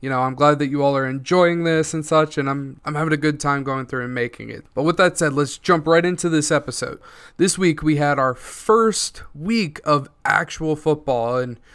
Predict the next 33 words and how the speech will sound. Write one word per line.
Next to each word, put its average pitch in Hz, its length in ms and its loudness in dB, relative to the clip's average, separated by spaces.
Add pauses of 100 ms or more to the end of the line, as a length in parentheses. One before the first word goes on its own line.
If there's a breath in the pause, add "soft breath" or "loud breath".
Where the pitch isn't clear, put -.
(220 soft breath)
I 135 120 -2
know 131 500 0
in 135 120 -6
the 131 60 -4
last 147 300 0
pod 135 300 0
I 127 180 0
went 135 240 -6
through 131 160 -4
and 127 100 -8
said 123 160 -6
I 123 60 -2
was 120 180 -6
really 175 460 -2
excited 135 680 -2
to 127 120 -8
have 123 320 -4 (380 soft breath)
actual 147 420 -2
football 135 480 -2
this 123 320 -8
week, 123 240 -6
and 120 80 -8
we 120 80 -8
finally 151 480 0
got 131 460 0
what 151 160 2
we 147 100 0
wanted. 120 540 -2
We 135 80 -6
got 135 160 0
actual 143 340 4
football, 117 540 -2 (240 soft breath)
and 127 520 -4